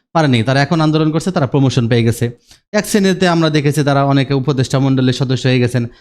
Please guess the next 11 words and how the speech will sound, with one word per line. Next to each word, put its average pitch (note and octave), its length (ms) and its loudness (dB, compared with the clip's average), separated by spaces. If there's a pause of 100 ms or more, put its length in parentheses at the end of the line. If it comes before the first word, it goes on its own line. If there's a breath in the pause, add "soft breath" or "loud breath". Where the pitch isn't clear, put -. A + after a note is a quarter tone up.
(160 soft breath)
অনেকে D3+ 300 2
আবার C#3 220 2
বড় C3+ 200 2
বড় C3 200 0
চাকরি D#3 340 0
হচ্ছে, C#3 240 0
অনেকে C3+ 240 0
আবার C3 260 0 (320 loud breath)
বিভিন্নভাবে C#3 540 2
নিয়োগ E3 320 4
পাচ্ছেন, C3 400 0